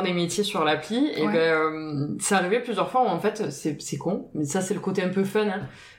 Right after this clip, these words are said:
Speaker 1: Euh, j'ai fait voter sur Instagram, euh, le design, euh, le nouveau design du swipe, euh, pour voir un peu ce que les gens disaient. Du
Speaker 2: Ouais.
Speaker 1: coup, on a penché, euh, sur une option.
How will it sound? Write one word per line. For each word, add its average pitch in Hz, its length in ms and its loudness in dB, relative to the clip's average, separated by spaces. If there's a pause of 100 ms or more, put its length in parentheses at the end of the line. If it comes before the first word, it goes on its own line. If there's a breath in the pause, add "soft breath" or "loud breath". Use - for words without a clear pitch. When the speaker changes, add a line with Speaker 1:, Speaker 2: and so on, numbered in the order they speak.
Speaker 1:
Euh, 160 280 4
j'ai 160 240 0
fait 196 280 2
voter 190 320 0
sur 208 200 -4
Instagram, 175 640 2
euh, 156 440 2
le 165 120 0
design, 185 480 2
euh, 160 220 2
le 165 80 2
nouveau 175 200 2
design 185 360 0
du 170 160 -2
swipe, 202 380 0
euh, 165 180 0
pour 170 160 -4
voir 190 160 2
un 185 100 2
peu 190 120 0
ce 196 60 -4
que 190 100 -2
les 160 120 2
gens 175 140 0
disaient. 175 400 0
Du 226 80 -2
Speaker 2:
Ouais. 240 60 -2
Speaker 1:
coup, 196 200 -4
on 175 60 0
a 147 80 2
penché, 156 340 0 (100)
euh, 160 60 2
sur 170 180 -2
une 160 100 0
option. 160 320 0